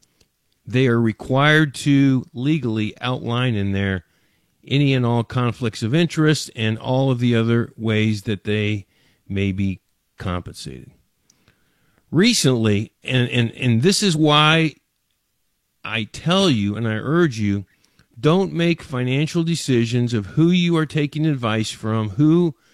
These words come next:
you're letting be your financial advisor, just by reviewing what they have on their website. Always take the time to read through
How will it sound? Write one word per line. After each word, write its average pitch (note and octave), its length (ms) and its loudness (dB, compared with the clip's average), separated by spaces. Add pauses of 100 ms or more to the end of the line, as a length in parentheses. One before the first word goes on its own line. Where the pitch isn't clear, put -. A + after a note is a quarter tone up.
(380)
you're C3+ 180 -2
letting D3 400 0
be C3 100 0
your C3 500 0
financial C3 460 -4
advisor, A2 500 -2
just B2+ 380 -2
by C#3+ 140 0
reviewing A#2+ 840 2 (720)
what A#2+ 260 -4
they A#2+ 160 0
have A2+ 220 0
on A#2 140 0
their A2+ 140 0
website. G#2 800 -4 (800)
Always G3 480 2
take D#3+ 260 -4
the C#3+ 80 -8
time A#2+ 560 -4 (440)
to A#2+ 140 -4
read B2 360 0
through A#2 640 0